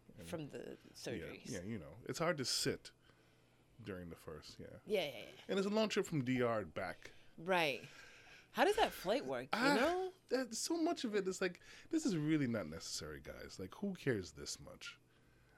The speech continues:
Speaker 1: Do you? Why do you care this much about you? Like, I don't
Speaker 2: I mean, Bim, if you wanna get your body done, once again, we're not
Speaker 1: <laughs> We're not
Speaker 2: judging. We're
Speaker 1: shaming you
Speaker 2: just,
Speaker 1: at
Speaker 2: we're
Speaker 1: all.
Speaker 2: just working through it.
Speaker 1: Right. Because we, I,
Speaker 2: <laughs>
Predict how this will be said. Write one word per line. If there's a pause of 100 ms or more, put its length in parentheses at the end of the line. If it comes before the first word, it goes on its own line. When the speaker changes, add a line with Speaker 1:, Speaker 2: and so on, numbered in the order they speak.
(140)
Speaker 1:
Do
you?
Why
do
you
care
this
much
about
you?
Like,
I
don't
Speaker 2:
I
mean,
Bim,
if
you
wanna
get
your
body
done,
once
again,
we're
not
Speaker 1:
<laughs>
We're
not
Speaker 2:
judging.
We're
Speaker 1:
shaming
you (160)
Speaker 2:
just,
Speaker 1:
at
Speaker 2:
we're
Speaker 1:
all.
Speaker 2:
just
working
through
it.
Speaker 1:
Right. (380)
Because
we,
I, (1080)
Speaker 2:
<laughs>